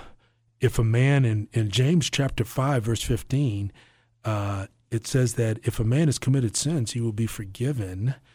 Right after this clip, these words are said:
And it's under the context that you will confess your sin.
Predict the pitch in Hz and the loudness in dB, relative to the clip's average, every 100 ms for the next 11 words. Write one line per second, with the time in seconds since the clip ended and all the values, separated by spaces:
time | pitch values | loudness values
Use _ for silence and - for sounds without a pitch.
0 | _ _ _ _ _ - 107 104 101 104 | _ _ _ _ _ -4 -2 0 -2 -4
1 | - - _ _ - 135 120 - - - | -6 -18 _ _ -2 0 0 -4 -8 -2
2 | 131 170 165 127 113 110 98 120 110 104 | 2 4 4 2 2 0 -2 -2 -2 -2
3 | 104 104 104 - _ _ - 151 180 175 | -4 -6 -10 -14 _ _ -4 2 4 4
4 | - 104 - - - - 117 110 - 120 | 0 -2 -4 -4 -4 -2 -2 -2 -4 -4
5 | 120 113 110 - 101 - 220 285 - - | -2 0 -2 -2 -6 -4 -2 -2 -2 -2
6 | - 95 85 | -4 -4 -10